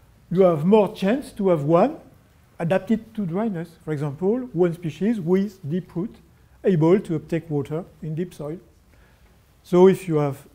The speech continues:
fifteen species, you have three more times to have this, this species than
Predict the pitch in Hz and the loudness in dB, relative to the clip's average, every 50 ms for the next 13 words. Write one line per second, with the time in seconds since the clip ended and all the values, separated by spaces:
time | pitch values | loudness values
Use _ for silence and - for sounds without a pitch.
0 | _ _ _ _ _ - - 196 - - 190 160 147 - - 139 117 - 170 196 | _ _ _ _ _ -6 -6 -6 -4 -4 -6 -6 -6 -6 -10 -12 -6 -2 0 0
1 | 254 233 196 165 160 143 - - - - 208 196 175 160 147 - - 170 170 165 | 0 0 -2 -6 -8 -8 -10 -10 -6 -4 -2 -2 -2 -2 -4 -4 -6 -6 -6 -6
2 | - - 156 151 139 117 107 120 131 - - - _ _ _ _ - 202 202 - | -8 -6 -4 -4 -4 -4 -6 -12 -14 -14 -18 -20 _ _ _ _ -8 -8 -8 -8
3 | - _ - 156 131 - - 180 220 220 156 156 147 - | -14 _ -16 -16 -14 -10 -8 -8 -8 -6 -8 -10 -10 -10